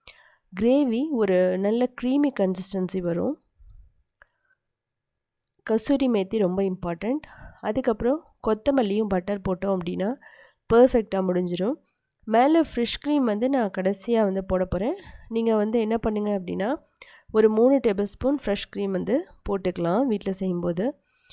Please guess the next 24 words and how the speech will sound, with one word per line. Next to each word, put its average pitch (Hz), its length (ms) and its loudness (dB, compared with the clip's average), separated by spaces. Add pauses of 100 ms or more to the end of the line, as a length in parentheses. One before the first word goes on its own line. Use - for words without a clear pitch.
(120)
அப்படி 214 320 0
இல்லைன்னா 214 320 0
முந்திரி 240 420 0
அரைச்சு 196 340 -2
கூட 185 180 0 (160)
ஊத்திக்கலாம். 190 560 -2
க்ரீம் 247 320 0
பிடிக்காதவங்க 185 640 0 (640)
முந்திரியை 247 440 4 (100)
பால்ல 220 400 4
ஊற 190 200 2
வச்சு 190 340 -2 (160)
அஞ்சு 202 280 -2
நிமிஷம், 190 400 -4
அதுக்கப்புறம் 202 500 -2
மிக்சியில 214 420 -2
ஃபைனா 202 440 0
அரைச்சிட்டீங்க 196 560 -2
அப்படின்னா 180 380 0 (640)
நல்ல 214 200 4 (100)
பேஸ்ட்டா 214 400 0
வந்துரும். 170 340 0
அது 226 100 4
வந்து 247 200 6